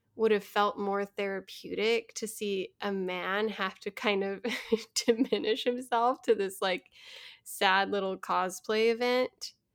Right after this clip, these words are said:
Whereas with her, it was almost like, I mean,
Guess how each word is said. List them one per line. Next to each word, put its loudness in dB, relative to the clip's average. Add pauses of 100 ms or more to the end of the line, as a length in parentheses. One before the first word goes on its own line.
(480)
Whereas 6
with 4 (100)
her, 4
it 0
was 2
almost 2
like, 0 (1080)
I 0
mean, 4